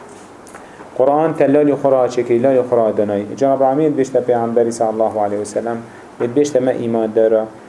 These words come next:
بيشتا بيجنا مشركة. و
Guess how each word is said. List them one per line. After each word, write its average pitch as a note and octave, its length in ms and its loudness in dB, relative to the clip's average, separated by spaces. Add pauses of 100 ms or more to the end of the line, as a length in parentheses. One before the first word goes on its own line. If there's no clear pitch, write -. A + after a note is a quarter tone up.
(280)
بيشتا C3+ 400 0 (140)
بيجنا C3 300 0
مشركة. A2+ 560 -2 (1000)
و C3 320 2